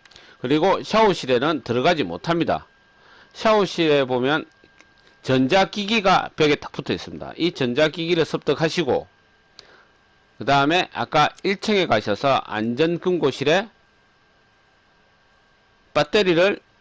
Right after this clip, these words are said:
두 개를 조합을 시킵니다. 그렇게 되면 폭탄이 만들어집니다. 이 폭탄을 샤워실에 대고 터뜨립니다. 그리고 진행 방향으로 진행해서 스타스 사무실로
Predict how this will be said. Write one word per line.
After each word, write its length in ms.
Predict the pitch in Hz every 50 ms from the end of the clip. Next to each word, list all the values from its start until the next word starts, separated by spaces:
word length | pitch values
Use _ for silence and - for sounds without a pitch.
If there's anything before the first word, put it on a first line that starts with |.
| _ _ _ _
두 140 | - - 117
개를 280 | 117 123 143 165 156 135
조합을 400 | - - 196 247 254 208 147 110
시킵니다. 540 | - - - - - 82 76 - - - - - _ _ _ _ _
그렇게 240 | - 147 156 - 147
되면 400 | 127 131 131 139 160 170 - - _ _ _ _ _ - - _ _ _
폭탄이 680 | - 247 240 - - - 262 254 226 226 226 214 - - _
만들어집니다. 640 | 101 98 98 98 101 92 - - 80 - - - -
이 140 | - 156 170
폭탄을 500 | 165 - 180 170 - 196 185 185 180 160
샤워실에 520 | - - 175 165 151 123 127 120 110 98
대고 400 | 87 92 90 98 127 151 147 - - -
터뜨립니다. 680 | - - 123 - - 123 98 82 78 67 - - - - _ _ _ _ _ _ _ _ _ _ _ _ _ _ _ _ _ _ _ _ _ _ _ _ -
그리고 500 | - 127 131 135 135 147 185 190 - - - _ _ _ _ -
진행 260 | - 117 120 127 123
방향으로 420 | 107 98 98 104 107 101 95 90
진행해서 800 | 82 - - 87 98 101 101 104 110 110 - - 156 175 185 - - _ _ _ _ _ _ _ _ _ _ _ _ _ _ _ _ _ _ _ _ _ _ _ _ _ _ _ _ _ _ _ _ _ _ _ _ _ _ _ _ _ _ -
스타스 380 | - - - 151 147 - -
사무실로 540 | - 131 98 98 107 107 - 120 127 131